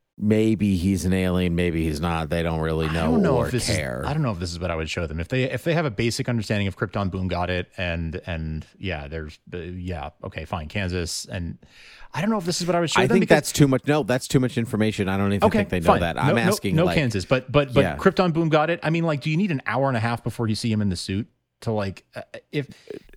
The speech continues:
Speaker 1: No, um, let, okay, I'll back up. Let's not do Krypton Boom got it. Let's say, 'cause, like, my wife didn't know that. Like, she was just
Speaker 2: Okay.
Speaker 1: like,
Speaker 2: Okay.
Speaker 1: "Superman, Superman."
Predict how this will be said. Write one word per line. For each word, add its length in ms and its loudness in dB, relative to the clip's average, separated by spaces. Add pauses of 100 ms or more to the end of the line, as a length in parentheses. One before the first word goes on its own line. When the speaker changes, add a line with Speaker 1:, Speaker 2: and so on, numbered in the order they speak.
(320)
Speaker 1:
No, 360 0
um, 320 0
let, 300 0
okay, 240 0
I'll 200 2
back 280 -2
up. 160 -2
Let's 220 0
not 220 -2
do 120 -2
Krypton 460 -2
Boom 240 0
got 240 -2
it. 120 -6
Let's 240 -2
say, 140 4
'cause, 180 -2
like, 180 2
my 120 2
wife 220 2
didn't 240 0
know 140 -4
that. 260 -4 (120)
Like, 220 -2
she 140 -2
was 140 0
just 260 -4
Speaker 2:
Okay. 140 2
Speaker 1:
like, 180 -4
Speaker 2:
Okay. 160 -6
Speaker 1:
"Superman, 400 0
Superman." 520 -4